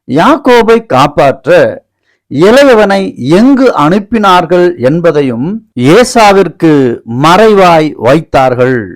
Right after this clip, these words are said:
லாபான் யாக்கோபிடம், "நீ என் எலும்பும் என் மாம்சமானவன்" என்றான். யாக்கோபும் மாமன் வீட்டில் இருந்து மாமனுக்கு உதவியாய் குடும்பத்தில் இருந்தான்.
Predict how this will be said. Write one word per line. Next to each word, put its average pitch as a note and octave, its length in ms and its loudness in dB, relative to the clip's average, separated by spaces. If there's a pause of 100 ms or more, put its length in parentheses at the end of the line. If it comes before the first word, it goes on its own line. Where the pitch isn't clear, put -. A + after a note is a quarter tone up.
(140)
லாபான் F#3+ 640 2 (320)
யாக்கோபிடம், F3+ 920 -2 (400)
"நீ G#3 600 0
என் C4 420 0
எலும்பும் E3+ 680 0 (380)
என் B3 420 2 (120)
மாம்சமானவன்" F3+ 1040 0
என்றான். C3+ 720 -2 (500)
யாக்கோபும் G3 920 0 (160)
மாமன் A#3+ 600 0
வீட்டில் F#3 460 0
இருந்து C3 680 0 (560)
மாமனுக்கு F#3 840 0 (120)
உதவியாய் E3+ 720 2
குடும்பத்தில் C#3+ 920 -4
இருந்தான். A#2 680 -4